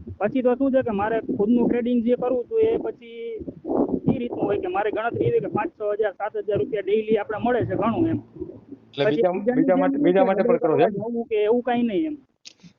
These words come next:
Speaker 2: એટલે બીજા માટે પણ કરો એમ ને, બીજાને રોકાણ કરાવો એવું કરો?
Speaker 1: ના, એવું નથી કરતો, હું મારું પોતાનું જ કરું.
Speaker 2: અચ્છા, પોતાનું જ કરો. કેટલા વાગે આમ ચાલુ થાય તમારે?
Speaker 1: અ, એમાં એવું છે, ઇન્ડિયન માર્કેટની અંદર સવારનો ટાઈમ છે ને ક્રિપ્ટોનો મારો ટાઈમ છે ઈ સાંજનો છે.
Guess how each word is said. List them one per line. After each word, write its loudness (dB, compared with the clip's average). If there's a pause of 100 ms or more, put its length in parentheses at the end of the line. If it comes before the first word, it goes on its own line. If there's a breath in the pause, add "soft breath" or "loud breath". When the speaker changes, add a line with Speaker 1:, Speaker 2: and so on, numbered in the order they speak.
Speaker 2:
એટલે 2
બીજા 2
માટે 2
પણ 2
કરો 4
એમ 0
ને, 2
બીજાને 2
રોકાણ 4
કરાવો 2
એવું 6
કરો? 0
Speaker 1:
ના, 2
એવું 4
નથી 0
કરતો, -4
હું -2
મારું -6
પોતાનું -8
જ -20
કરું. -20
Speaker 2:
અચ્છા, 0
પોતાનું 0
જ -14
કરો. 0
કેટલા 0
વાગે 2
આમ 0
ચાલુ 0
થાય 2
તમારે? 0 (600)
Speaker 1:
અ, -12 (380)
એમાં -2
એવું 2
છે, -4
ઇન્ડિયન 2
માર્કેટની 0
અંદર 2
સવારનો 0
ટાઈમ -4
છે -6
ને -4
ક્રિપ્ટોનો -2
મારો -2
ટાઈમ -2
છે 2
ઈ 4
સાંજનો -4
છે. -16